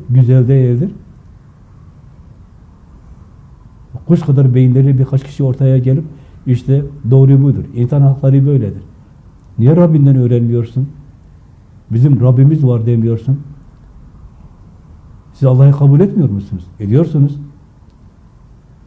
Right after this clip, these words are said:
Aramızdaki bir olan kelimeye gelelim.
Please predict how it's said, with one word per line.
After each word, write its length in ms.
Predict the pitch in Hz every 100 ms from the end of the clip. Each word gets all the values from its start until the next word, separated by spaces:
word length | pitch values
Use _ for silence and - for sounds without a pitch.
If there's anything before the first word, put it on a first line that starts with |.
| _ -
Aramızdaki 640 | 120 135 135 127 151 139
bir 240 | 127 143 143
olan 240 | 135 139
kelimeye 440 | 139 123 127 135 131
gelelim. 400 | 135 147 113